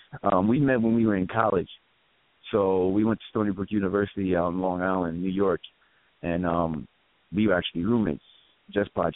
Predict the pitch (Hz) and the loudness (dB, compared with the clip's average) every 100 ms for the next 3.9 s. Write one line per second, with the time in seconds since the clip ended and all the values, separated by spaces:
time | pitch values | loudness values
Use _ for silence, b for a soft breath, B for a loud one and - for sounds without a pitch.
0 | - 101 92 90 90 90 95 - - 98 | -2 -2 -2 -4 -4 -2 -2 -4 -2 0
1 | 101 90 101 95 98 95 98 98 95 90 | -2 -2 -2 -2 -4 -2 0 2 0 -4
2 | _ b b _ _ 117 120 107 98 98 | _ b b _ _ -2 0 0 -2 -2
3 | 117 104 - 104 101 95 95 90 78 | -2 -2 0 -2 -2 -2 -4 -6 -8